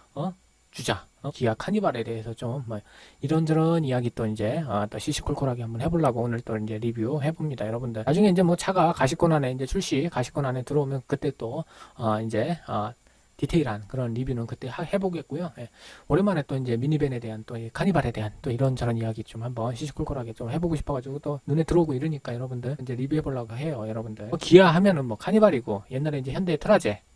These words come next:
있었고, 미니밴 형식의 자동차들이 있었는데, 예. 저도 옛날에 이제 한때, 어, 트라제를 이제 타고 다니면서 굉장히 그 트라제에 대한 굉장히 그 좋은 그런 감성이 있었어. 물론 뭐, 문제들도 굉장히 많았지만, 예,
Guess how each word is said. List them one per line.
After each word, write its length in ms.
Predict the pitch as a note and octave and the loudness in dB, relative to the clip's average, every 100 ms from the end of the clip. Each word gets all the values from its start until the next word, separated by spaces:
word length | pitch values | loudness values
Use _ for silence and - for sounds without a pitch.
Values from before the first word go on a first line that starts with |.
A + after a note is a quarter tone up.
| - | -10
있었고, 500 | E3 - C#3 - D#3 A#2 | -8 -4 -4 -2 -4 -4
미니밴 480 | A#2+ A#2+ A#2 - F3 - - | -6 -6 -6 -6 -8 -12 -16
형식의 340 | E3 D3+ C3+ A2 | -12 -10 -10 -12
자동차들이 500 | C3 C#3+ D3+ C#3+ A2 | -10 -10 -8 -8 -10
있었는데, 500 | - C3+ B2+ E3+ - | -8 -8 -6 -8 -8
예. 120 | A2+ - - | -12 -14 -14
저도 200 | - F3 | -6 0
옛날에 240 | F3+ F3 E3 | 2 2 0
이제 100 | C#3+ | -2
한때, 380 | E3 - B2 - | -4 -4 -6 -6
어, 120 | - G#3 | -8 -6
트라제를 480 | - - B2+ A2 A#2 - | -2 -2 -2 -8 -12 -12
이제 160 | A2 A2 _ _ _ _ _ _ _ | -10 -10 _ _ _ _ _ _ _
타고 200 | - F#3+ | -4 0
다니면서 440 | D#3+ A#2+ G#2+ A2 - | 0 -2 -6 -8 -10
굉장히 400 | F#3 D#3 C#3+ A#2 | -4 -2 -2 -6
그 80 | |
트라제에 440 | - F#3+ F3 D#3 B2 | -6 -4 -2 -4 -6
대한 240 | A2 G2+ - - - - | -8 -10 -14 -20 -20 -12
굉장히 520 | - E3 G3 E3+ C3 | -2 0 2 0 -2
그 120 | A#2+ | -2
좋은 360 | - C3 C3+ A#2 | 0 0 -2 -4
그런 220 | A#2+ B2 | -6 -6
감성이 300 | A#2+ B2 D3+ | -6 -4 -4
있었어. 300 | - A#2 A2 | -4 -10 -8
물론 240 | B2+ E3+ | -2 -2
뭐, 100 | D3 | -2
문제들도 460 | C3 B2 D#3+ D#3+ D3 | -4 0 0 0 -2
굉장히 280 | D3+ F#3 F3 | -6 -4 -4
많았지만, 640 | - B2 - A#2+ E3+ - - | -4 -6 -6 -6 -6 -6 -8
예, 140 | A2 | -8